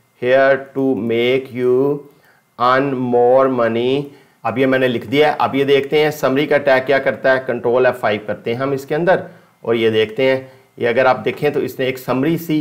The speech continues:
आपके सामने प्रेजेंट कर दी है और उसका एक स्पेसिफिक फॉर्मेट है जिसके हिसाब से उसने आपको ये समरी सी शो कर दी है। अब हम सिर्फ समरी के टैग के अंदर जाके नीचे इसको मज़ीद हम कॉपी पेस्ट करते हैं। अभी हम, मैं एडवांस टेक्निक यूज़ नहीं कर रहा,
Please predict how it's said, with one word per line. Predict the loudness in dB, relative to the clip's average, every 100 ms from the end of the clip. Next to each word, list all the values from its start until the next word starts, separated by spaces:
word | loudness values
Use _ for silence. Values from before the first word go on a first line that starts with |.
| -2
आपके | -4 -2 -4
सामने | -4 -2 -2
प्रेजेंट | -2 -6 -2 -2 -2
कर | -2 -4
दी | -4 -4
है | -4 -6 -18 -4
और | -2 -2
उसका | 0 0
एक | 0
स्पेसिफिक | -8 -2 0 0 -6 -2
फॉर्मेट | 2 2 2 -2
है | -2
जिसके | -4 -6 -4
हिसाब | -4 -2 -2 0
से | -2 -4 -8 -20 -14
उसने | -10 -2
आपको | 0 0 0
ये | 0
समरी | 0 -4 -4
सी | -4 -8
शो | -4 -4 -2
कर | -6
दी | -8 -12
है। | -14 -18 _ _ -6
अब | -4
हम | -4 -4
सिर्फ | -4 -6
समरी | -4 -4 -2 0
के | 0 0
टैग | 0 2 0 -2
के |
अंदर | -6 -4 0 0 0 -4 -20 _
जाके | -2 0 0
नीचे | -2 -2 -2
इसको | -2 -4 -4 -4
मज़ीद | -2 -2 -4
हम | -2 -2 -2 -8 -6
कॉपी | -4 -2
पेस्ट | -4 -4
करते | -4 -4 -2
हैं। | -4 -6 -16 -6
अभी | -4 0 0
हम, | 0
मैं | 2 0 0
एडवांस | -2 0 2 0 -2 -8
टेक्निक | -4 -4 -4
यूज़ | -6 -6 -6
नहीं | -6
कर | -2 0
रहा, | 0 -2